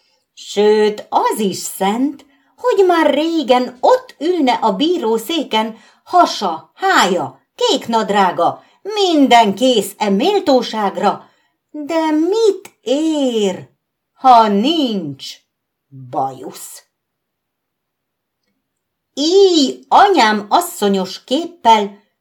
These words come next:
sosem választá a nép el, szavazott rá tíz vagy húsz. Ó, ti, kiket a természet bajusz áldással tetézett,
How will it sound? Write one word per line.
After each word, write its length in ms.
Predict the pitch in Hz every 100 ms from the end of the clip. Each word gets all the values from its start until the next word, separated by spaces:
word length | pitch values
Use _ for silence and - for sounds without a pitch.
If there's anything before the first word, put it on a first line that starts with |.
| _
sosem 680 | _ - - 226 196 196 196
választá 680 | 202 202 202 214 - 226 214
a 140 | -
nép 380 | 226 226 226 220 -
el, 400 | 226 226 233 _ _ _ _ _ _
szavazott 840 | _ - - 240 180 185 214 208 208
rá 400 | 175 151 131 139 _
tíz 640 | 453 427 415 381 339 - _ _ _ _ _ - 349
vagy 340 | 254 196 - _ _ _
húsz. 640 | 175 135 - - - - _ _ _ _ _ _ _ _ _ _ _ _ _ _ _ _
Ó, 1080 | - 330 427 453 427 403 359 339 302 269 226
ti, 520 | 226 - 247 226 196 - _ _ _ _
kiket 420 | - 254 262 240 240
a 180 | 233
természet 800 | 233 339 440 262 233 220 233 220
bajusz 400 | 202 285 214 190 -
áldással 760 | 220 202 180 170 - 190 185
tetézett, 840 | 226 220 185 165 165 240 - _